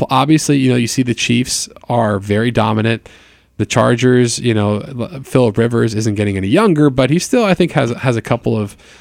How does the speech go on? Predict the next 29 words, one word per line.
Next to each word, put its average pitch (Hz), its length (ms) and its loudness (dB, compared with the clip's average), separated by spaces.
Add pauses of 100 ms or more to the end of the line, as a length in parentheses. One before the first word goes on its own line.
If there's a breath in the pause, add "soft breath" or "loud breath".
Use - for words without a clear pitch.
(180 soft breath)
of, 107 280 -2
of 107 360 -8
decent 135 360 2
years 110 200 2
ahead 101 180 0
of 104 80 0
him 101 80 -2
where 101 80 0
he 104 60 -2
can 101 100 -6
still 107 260 -2
lead 104 260 0
a 101 40 -2
team 104 300 -2
and, 95 140 -6
and 95 180 -8
play, 101 380 -2
you 107 180 -4
know, 95 60 -6
above 104 280 -2
average 101 360 -6
quarterback 110 440 -4
play. 98 240 -10 (640)
But 120 480 0 (760 soft breath)
I 165 140 4
don't 175 200 2
see 131 640 2
the 107 280 -4
Raiders 104 640 0